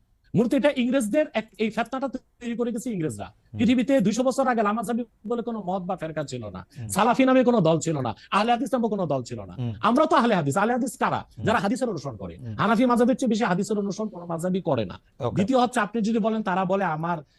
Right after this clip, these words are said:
Speaker 1: আহ, দ-, ত্রুটি আছে আমার
Speaker 2: হুম।
Speaker 1: বিশ্বাসে, আকীদা, আমি
Speaker 2: হুম।
Speaker 1: বলবো চোরের মার বড় গলা।
Speaker 2: হুম।
Speaker 1: না, আমি তো বাংলাদেশেই আছি। তো তারা, আমি তো তাদেরকে, ডক্টর আসাদুল্লাহ আল গালেব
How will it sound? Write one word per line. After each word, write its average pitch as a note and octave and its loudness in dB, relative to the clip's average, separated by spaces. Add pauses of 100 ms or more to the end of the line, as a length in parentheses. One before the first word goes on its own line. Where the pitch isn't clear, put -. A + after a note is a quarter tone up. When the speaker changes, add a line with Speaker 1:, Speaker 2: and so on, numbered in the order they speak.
(140)
Speaker 1:
আহ, A2+ -6
দ-, A2+ -10 (120)
ত্রুটি F#3 0
আছে D#3 -4
আমার C3+ -4
Speaker 2:
হুম। A#2 -6
Speaker 1:
বিশ্বাসে, C3 -6
আকীদা, G#2 -4
আমি A2+ -4
Speaker 2:
হুম। D3+ -6
Speaker 1:
বলবো E3+ 0
চোরের F#3 -2
মার F3+ -2
বড় C3+ -2
গলা। F#2 -6
Speaker 2:
হুম। G2 -8 (320)
Speaker 1:
না, F3 0
আমি G3 -2
তো A#3+ 2
বাংলাদেশেই E3+ 0
আছি। F#2+ -6 (260)
তো A3 4
তারা, A3+ 2 (160)
আমি A3 2
তো B3 2
তাদেরকে, A3+ 0 (300)
ডক্টর G3+ 0
আসাদুল্লাহ G#3+ 2
আল F3+ 0
গালেব D3+ -2